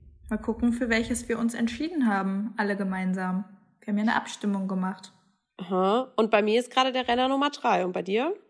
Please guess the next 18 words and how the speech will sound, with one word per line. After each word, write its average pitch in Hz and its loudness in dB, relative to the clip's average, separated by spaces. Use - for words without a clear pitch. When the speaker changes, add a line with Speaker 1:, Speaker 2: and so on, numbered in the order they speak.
Speaker 1:
Ja, 233 0
bei 208 -4
mir 220 0
auch. 202 -4
Gefolgt 254 0
von 269 -2
Nummer 262 2
zwei. 202 0
Speaker 2:
Mhm. 220 -2
Ja. 104 -6
Wir 202 2
könnten 220 0
es 208 -4
halt 202 0
auch - -6
farblich 208 -4
anpassen 202 -6
immer. 180 -6